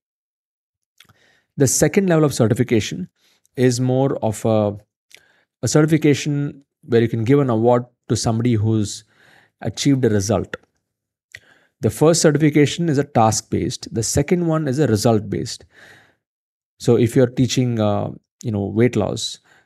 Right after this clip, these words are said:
then if they lose so many number of kilos of weight within a particular time, then you can reward them for that.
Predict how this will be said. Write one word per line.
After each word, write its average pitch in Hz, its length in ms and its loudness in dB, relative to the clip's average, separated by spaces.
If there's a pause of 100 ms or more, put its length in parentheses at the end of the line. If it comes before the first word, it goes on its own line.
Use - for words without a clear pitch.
(120)
then 110 460 0 (220)
if 107 200 -2
they 127 360 4 (420)
lose 139 320 4
so 127 120 2
many 120 140 0
number 110 260 -2
of 104 140 -4
kilos 110 520 -2 (800)
of 98 100 -8
weight 113 400 0
within 110 440 -2
a 110 100 -8
particular 104 400 0
time, 120 420 -2 (140)
then 107 580 -2
you 110 80 -6
can 107 360 -4
reward 107 320 2
them 87 120 -4
for - 120 -12
that. - 220 -12